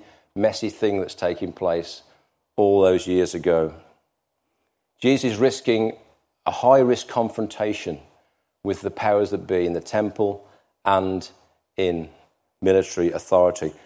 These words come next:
a direct challenge to those in power in Jerusalem at the time. A new king is coming, and he's about to turn everything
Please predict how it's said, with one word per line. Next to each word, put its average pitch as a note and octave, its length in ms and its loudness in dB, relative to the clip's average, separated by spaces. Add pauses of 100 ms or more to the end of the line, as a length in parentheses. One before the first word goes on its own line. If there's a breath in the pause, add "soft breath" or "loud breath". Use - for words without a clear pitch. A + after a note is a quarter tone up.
(120)
a G2 60 -6
direct A2+ 320 0
challenge G#2+ 840 0 (840)
to G2 100 -6
those G2 260 2
in G2 140 -4
power F#2 320 0
in F#2 180 -4
Jerusalem E2+ 480 -2
at E2 60 -8
the E2 80 -6
time. E2 400 -6 (1300)
A F#2 80 -6
new A2+ 220 0
king G#2+ 480 -2 (500)
is - 80 -14
coming, D#2+ 400 -6 (920)
and E2+ 100 -6
he's G#2 200 -8 (100)
about G#2 240 0
to - 80 -18
turn A2 320 0
everything A2 580 -2